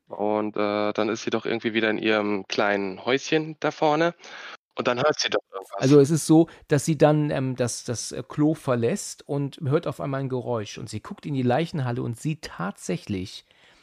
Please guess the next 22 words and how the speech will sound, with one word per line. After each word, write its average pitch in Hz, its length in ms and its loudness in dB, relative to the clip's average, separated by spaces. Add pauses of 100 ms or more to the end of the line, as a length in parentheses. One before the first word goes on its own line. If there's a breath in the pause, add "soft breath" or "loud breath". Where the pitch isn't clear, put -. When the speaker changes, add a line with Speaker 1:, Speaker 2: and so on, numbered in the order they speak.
(300 soft breath)
Speaker 2:
dass - 360 -4 (540)
die, 139 300 -10
die, 143 160 -6
die, 147 160 -6
die, 143 420 -10
die 131 160 -18
Tür 170 440 10
von, 135 280 -2
zu 143 140 -2
diesem 123 260 -6
Kühlschrank 143 480 -6
zu - 180 -6
ihrem 175 280 -2
Fach - 240 -10
offen - 340 -8
ist. - 380 -16 (460 soft breath)
Und 127 400 0
sie 147 240 -4
kriegt - 240 -6
natürlich 139 420 -4
einen 123 60 -4
Schreck, - 400 -6